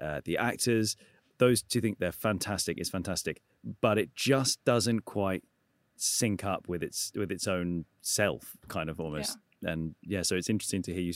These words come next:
Speaker 1: pretty much say it exactly what he <laughs> said.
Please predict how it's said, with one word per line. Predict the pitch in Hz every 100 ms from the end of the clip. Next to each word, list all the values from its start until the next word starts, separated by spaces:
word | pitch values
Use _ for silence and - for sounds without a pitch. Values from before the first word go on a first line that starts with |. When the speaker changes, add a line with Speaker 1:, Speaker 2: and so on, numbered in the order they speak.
| -
Speaker 1:
pretty | - 131
much | 117 92 - _ _
say | - 120
it | 95 - -
exactly | 113 104 90 95 98 101 - 92 82
what | 80
he | 80 82
<laughs> | -
said. | 90 82